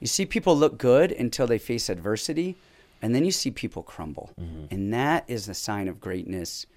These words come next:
Speaker 1: You know, with Henry Cejudo, we, a couple of times, man, um, with, with him in his first fight in Demetrius, he got kicked and his leg was all wobbly and going and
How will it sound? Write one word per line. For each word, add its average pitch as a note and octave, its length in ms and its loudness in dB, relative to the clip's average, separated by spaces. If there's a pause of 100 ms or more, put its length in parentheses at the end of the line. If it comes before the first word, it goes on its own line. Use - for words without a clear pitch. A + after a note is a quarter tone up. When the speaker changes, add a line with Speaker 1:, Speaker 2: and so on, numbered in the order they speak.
(440)
Speaker 1:
You - 240 -4
know, F#3+ 80 6
with D3+ 100 6
Henry D3 240 4
Cejudo, C3 420 0
we, G#2 280 -2
a B2 120 -2
couple - 300 -4
of - 80 0
times, F2 380 -6
man, F#2 200 -2
um, E2 380 -6 (760)
with, - 280 -4
with C3 200 4
him C#3+ 160 4
in C3+ 60 6
his A#2+ 120 0
first B2+ 240 -2
fight A#2 160 4
in G#2+ 60 -2
Demetrius, G#2 580 -4
he G#2 160 -12
got F#2+ 260 0
kicked - 380 0
and F#2 80 -2
his E2+ 120 -4
leg G#2 200 0
was A2 140 -4
all G#2 120 4
wobbly G2 460 2
and E2+ 120 -6
going G#2 360 0
and E2+ 180 -4